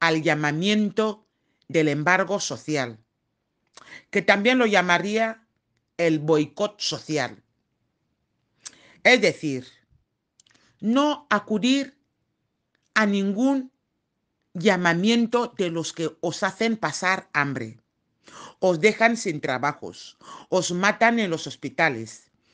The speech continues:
dejan a vuestros hijos sin escolarizar, etcétera, etcétera. No hacer compras en sus establecimientos, ya sean supermercados, tiendas,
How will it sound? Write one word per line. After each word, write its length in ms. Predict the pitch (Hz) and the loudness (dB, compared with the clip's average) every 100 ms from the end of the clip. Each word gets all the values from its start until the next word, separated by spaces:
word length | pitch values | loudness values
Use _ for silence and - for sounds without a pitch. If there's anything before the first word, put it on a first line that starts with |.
| _ - | _ -2
dejan 480 | 160 226 - 233 226 | 2 2 4 0 0
a 60 | |
vuestros 480 | 165 160 - 151 - | -4 -6 -8 -14 -12
hijos 260 | 196 214 - | -8 -8 -8
sin 240 | 170 135 | -8 -8
escolarizar, 920 | 127 - 135 131 123 120 165 165 - _ _ | -8 -8 -6 -4 -6 -4 -2 -2 -4 _ _
etcétera, 640 | - - 151 143 165 160 - | -14 -8 -8 -6 -4 -4 -6
etcétera. 540 | - 127 127 113 107 _ _ _ _ _ _ _ _ _ _ _ _ - - 311 311 - - | -10 -8 -8 -10 -14 _ _ _ _ _ _ _ _ _ _ _ _ -20 -20 -18 -18 -18 -2
No 260 | 247 320 | 4 6
hacer 360 | 302 285 285 285 | 4 6 4 4
compras 520 | 285 269 277 294 277 - | 0 0 0 0 -2 -6
en 100 | 226 | -6
sus 220 | - 185 | -6 -8
establecimientos, 1300 | 196 - 175 170 - 185 208 240 233 233 233 - _ - | -6 -2 -2 -2 -6 -4 0 0 0 0 -2 -8 _ -8
ya 200 | 180 202 | -2 -2
sean 440 | - 202 196 185 _ _ _ - | 0 0 0 -4 _ _ _ -14
supermercados, 1200 | - 175 165 156 156 - 185 190 202 202 - _ _ _ _ _ | -8 -2 0 0 -2 0 0 2 -2 -4 -12 _ _ _ _ _
tiendas, 680 | - 202 202 202 196 196 - | -2 2 2 4 2 2 -4